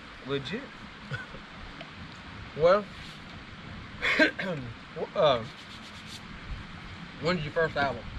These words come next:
Speaker 1: Uh, my first album dropped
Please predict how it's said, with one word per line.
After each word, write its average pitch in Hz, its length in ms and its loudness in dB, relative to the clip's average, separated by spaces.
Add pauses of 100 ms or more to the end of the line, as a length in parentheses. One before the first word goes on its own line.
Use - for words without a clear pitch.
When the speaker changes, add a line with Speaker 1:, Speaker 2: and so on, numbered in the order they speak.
(1040)
Speaker 1:
Uh, 147 280 12
my 135 160 6
first 202 360 6
album 185 360 6
dropped 165 400 8